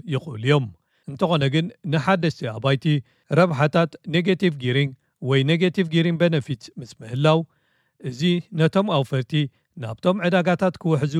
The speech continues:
ወይ ክጉዕዙ ክገብር ይኽእል እዩ። ስለዚ እቶም ለውጥታት ባጀት ጸቕጢ ኣብ ልዕሊ እቶም ፈለሞም ኣባይቲ ዝገዝኡ ሰባት ንታሕቲ ክወርድ ተባሂሉ እንተተወጠነ እኳ፣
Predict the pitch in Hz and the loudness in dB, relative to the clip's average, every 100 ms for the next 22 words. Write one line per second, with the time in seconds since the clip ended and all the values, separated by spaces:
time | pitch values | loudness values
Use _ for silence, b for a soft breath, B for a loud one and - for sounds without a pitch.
0 | 165 165 147 123 123 110 139 151 160 _ | -4 0 -2 -2 -6 -4 -4 -2 -2 _
1 | _ - 180 160 120 117 - 143 135 127 | _ -6 0 0 0 -8 -6 -8 -8 -8
2 | 107 143 135 92 _ _ _ _ 135 165 | -2 0 0 -4 _ _ _ _ 0 0
3 | 156 160 - _ _ 143 131 190 196 180 | 2 -2 -4 _ _ -4 0 0 2 0
4 | 180 156 156 - 127 120 113 143 - _ | -2 -2 -2 -2 -4 -4 -2 -2 -4 _
5 | _ _ - 156 135 - 160 - 160 151 | _ _ -10 -6 -6 -4 -4 -2 -2 0
6 | 165 196 185 180 175 202 - 165 190 190 | 0 0 0 2 0 -2 -2 0 2 0
7 | 175 202 165 160 156 196 160 135 110 - | -2 -2 0 0 0 -2 -2 -4 -4 -4
8 | 143 147 143 _ _ _ - 127 160 139 | 0 0 0 _ _ _ -8 -4 -2 -2
9 | - 202 - 175 175 180 180 156 147 165 | -2 -4 0 0 2 0 -2 0 0 0
10 | 160 - 156 196 - 139 120 117 117 - | -2 -6 -6 -4 -2 -4 -4 -8 -8 0